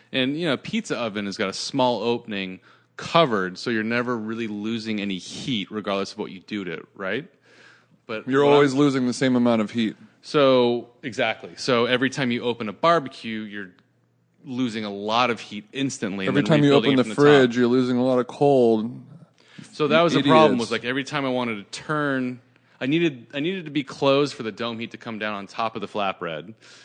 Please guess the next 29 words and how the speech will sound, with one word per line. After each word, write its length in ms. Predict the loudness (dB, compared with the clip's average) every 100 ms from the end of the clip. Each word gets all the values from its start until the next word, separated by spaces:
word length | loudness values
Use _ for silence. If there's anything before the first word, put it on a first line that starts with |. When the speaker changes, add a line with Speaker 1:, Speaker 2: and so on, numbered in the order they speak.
| _
Speaker 1:
but 140 | -6 0
I 40 |
Speaker 2:
Mm-hmm. 40 | 0
Speaker 1:
also 220 | 0 -4
needed 300 | -6 -6 -8
to 80 | -8
lift 320 | -6 -8 -6
it 60 |
up, 200 | -6 -6
turn 280 | -10 -10 -8
it, 100 | -8
and 120 | -12
flip 320 | -14 -6 -4 -4
it. 220 | -6 -8 _ _ -10 -8
So, 260 | -4 -2
like, 340 | 0 -2 -4 -12
Speaker 2:
<laughs> 40 |
Smack 280 | -4 -4 -2
it 80 | 0
up. 160 | 0
Speaker 1:
uh, 40 | -2 -12 _ _ -6
rub 180 | -4 -2
it 80 | -2
down. 260 | -4 -4
Uh-oh. 440 | -6 -4 -2 -2 -4
Speaker 2:
Yeah. 300 | -2 0 -2
<laughs> 60 | -6 -16 -20 -20 -20 _ _ _ _
Speaker 1:
But 400 | 0 2 0 -4
so 680 | -4 4 6 6 2 -2 -8